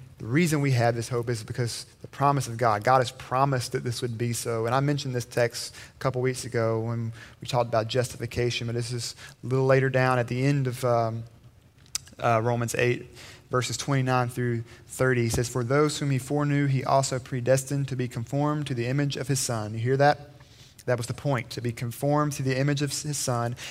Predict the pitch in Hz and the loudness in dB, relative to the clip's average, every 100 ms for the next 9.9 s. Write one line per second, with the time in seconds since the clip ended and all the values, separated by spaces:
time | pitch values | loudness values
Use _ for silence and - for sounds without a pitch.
0 | - 127 131 170 180 160 143 143 127 127 | -4 0 6 6 8 6 6 6 6 4
1 | 151 165 143 139 147 165 123 117 113 113 | 6 6 6 2 4 6 6 2 -2 -6
2 | - - - - 131 127 123 127 - 127 | -16 -20 -20 -4 2 6 6 4 2 2
3 | 120 120 - - - - 120 110 110 156 | 2 -2 -6 -20 -14 -2 2 2 2 2
4 | 135 117 104 107 113 - - - - - | 2 0 -4 -6 -10 -18 -20 -20 -20 -20
5 | - _ - 143 - 165 190 185 151 135 | -20 _ -4 0 4 6 6 6 6 6
6 | 185 160 123 131 123 120 143 143 127 123 | 6 4 4 2 0 2 0 0 -4 -2
7 | 123 117 113 113 131 135 135 120 110 101 | -2 -2 -2 0 0 2 2 2 0 -2
8 | 101 110 107 143 156 - 160 156 151 143 | -6 -4 4 6 6 4 2 2 2 -2
9 | 135 147 123 117 117 123 117 131 | 0 0 0 -2 -2 0 4 6